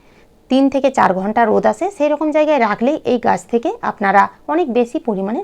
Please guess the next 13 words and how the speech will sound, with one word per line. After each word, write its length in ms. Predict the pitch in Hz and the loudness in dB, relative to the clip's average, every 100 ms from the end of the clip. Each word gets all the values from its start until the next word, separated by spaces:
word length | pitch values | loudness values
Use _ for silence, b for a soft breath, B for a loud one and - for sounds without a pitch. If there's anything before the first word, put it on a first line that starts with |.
| 403 | -8
ফুল 220 | - 220 170 | -2 0 0
পাবেন। 260 | 170 170 147 - _ _ _ _ _ b b b | -4 -4 -10 -16 _ _ _ _ _ b b b
আপনারা 380 | 247 262 262 269 | 0 0 0 2
দেখতেই 420 | 233 208 - 302 | 2 -2 -2 -4
পাচ্ছেন 480 | 226 185 - 190 180 254 b b b - | -4 -8 -8 -6 -6 -10 b b b -6
ছোট্ট 280 | 311 330 - 359 | -2 0 2 4
টবটিতে 460 | 220 196 - 208 277 226 | 4 4 0 -2 -2 0
গাছটি 360 | 196 180 - 226 208 | -2 -2 -4 -6 -2
কত 160 | 240 240 294 | -2 -2 -4
সুন্দর 360 | - 208 247 269 | -4 -2 0 0
লাগছে, 320 | 185 170 180 180 - - | -2 -4 -8 -12 -14 -8
যেন 200 | 208 254 302 | -2 0 0
একেবারে 320 | 294 294 285 | 0 2 2